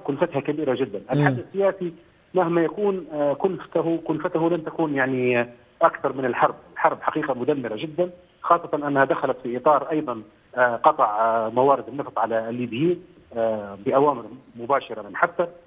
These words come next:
Speaker 1: وكذلك مثلًا، آه، قصف المدنيين. يعني، بالأمس طرابلس فقدت أربعة من بين نساء وأطفال وسبعة عشر جريحا،
Speaker 2: مهم.
Speaker 1: كلهم كانوا في بيوتهم، يعني، قذائف عشوائية في منطقة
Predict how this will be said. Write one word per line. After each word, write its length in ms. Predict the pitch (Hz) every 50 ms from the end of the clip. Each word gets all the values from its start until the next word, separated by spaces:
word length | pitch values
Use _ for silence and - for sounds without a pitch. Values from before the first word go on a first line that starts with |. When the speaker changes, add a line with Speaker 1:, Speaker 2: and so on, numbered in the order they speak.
| _ _ _ _ -
Speaker 1:
وكذلك 500 | - - - 123 156 151 147 - - 131
مثلًا، 640 | 127 139 131 - 127 127 127 127 123 123 123 120 123 - - - - -
آه، 80 | 120 117
قصف 320 | 113 - 160 - - -
المدنيين. 540 | 131 127 127 - 131 135 151 156 135 110 107
يعني، 160 | 110 104 107
بالأمس 320 | 110 113 123 151 147 135 - - -
طرابلس 300 | 143 143 139 131 127 -
فقدت 340 | - - 156 147 131 131 120 - - _ _ _ _ - 160
أربعة 320 | 165 156 - 131 123 123
من 340 | 120 120 123 123 127 120 110 127
بين 200 | 135 127 120 120
نساء 220 | 117 - 151 135
وأطفال 440 | 123 110 107 - - 180 175 165 139
وسبعة 400 | 131 120 - - 147 127 120 113 117
عشر 280 | 135 139 - 123 117 - - - - _ _ -
جريحا، 260 | 104 131 135 113 120 156
Speaker 2:
مهم. 80 | 156 -
Speaker 1:
كلهم 280 | - 202 190 151 143 123
كانوا 220 | - 160 147 135
في 100 | - -
بيوتهم، 480 | 117 117 156 170 143 - - 131 156 170 - - - _ _ _ _ _
يعني، 380 | 120 117 113 117 123 120 113 107
قذائف 360 | 107 - 120 143 131 113 107
عشوائية 460 | 113 113 - - 123 120 139 131 123
في 140 | - - 123
منطقة 320 | 123 127 117 - - 110